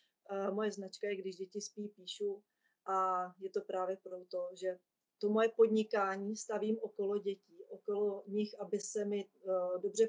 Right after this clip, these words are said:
podnikalo, a abych to měla, si to ulehčila, abych vlastně se nemusela v tom zaměstnání honit od rána do večera a mohla, eh, si v klidu podnikat, přestože budu mít čas na děti.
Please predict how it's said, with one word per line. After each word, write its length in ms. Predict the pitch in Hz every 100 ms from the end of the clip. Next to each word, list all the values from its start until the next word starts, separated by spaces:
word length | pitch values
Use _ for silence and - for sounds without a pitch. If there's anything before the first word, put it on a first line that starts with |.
| 208
podnikalo, 680 | 185 202 - 220 233 240 - _ _ _ -
a 220 | 196 196
abych 500 | 190 190 185 202 196
to 120 | - 214
měla, 360 | 214 202 208
si 120 | -
to 120 | - 220
ulehčila, 580 | 220 226 - - 196
abych 280 | 190 202 -
vlastně 240 | 196 196 202
se 160 | 214
nemusela 480 | 202 208 208 214 196
v 60 | -
tom 160 | 214
zaměstnání 680 | 208 202 202 - 196 202 202
honit 280 | 214 202 202
od 120 | 190
rána 240 | 185 185 185
do 100 | 170
večera 520 | 185 - 220 220 226 _ _ _ _
a 80 | 202
mohla, 560 | 208 208 208 196 202 -
eh, 220 | 190 190
si 140 | - 208
v 100 | -
klidu 220 | 208 214
podnikat, 560 | 196 190 196 202 190
přestože 480 | - - 214 208 208
budu 200 | 202 202
mít 260 | 202 202 -
čas 280 | - 180 -
na 120 | 185
děti. 340 | 180 185 160